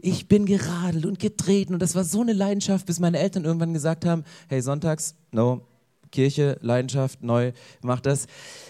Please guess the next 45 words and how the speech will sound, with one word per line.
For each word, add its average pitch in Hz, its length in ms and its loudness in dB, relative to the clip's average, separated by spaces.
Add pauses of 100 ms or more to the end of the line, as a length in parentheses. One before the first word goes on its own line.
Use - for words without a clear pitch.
(120)
Aber 196 100 4
das 226 160 2
war 233 100 4
so 214 80 2
ein 214 100 2
Punkt, 226 260 4
wo 175 60 10
Leute 226 320 4
zu - 160 0
mir 196 120 4
gekommen 180 360 0
sind 165 120 -2
und 147 40 -6
sagen, 170 220 0
„Hey, 170 220 2 (240)
übertreib's 160 640 2
nicht, 131 240 -2
das 156 100 0
ist 175 160 -4
zu 196 80 4
viel.“ 151 400 -4 (920)
Und 156 120 0
wenn 180 120 8
immer 240 240 2
jemand 208 380 0
zu 175 120 -2
dir 185 180 -2
gesagt 175 360 -2
hat, 165 160 2
„Hey, 170 260 2 (580)
übertreib's 185 640 6
mal 208 120 6
nicht, - 380 -2 (560)
ist 202 180 4
ein 208 60 6
bisschen 247 380 2
zu 233 140 2
viel, 196 500 0 (440)
geh 233 160 6
mal 233 140 6
nicht 247 200 2
so 226 140 2
aus 202 220 2
dir 190 160 2
raus“, 185 500 2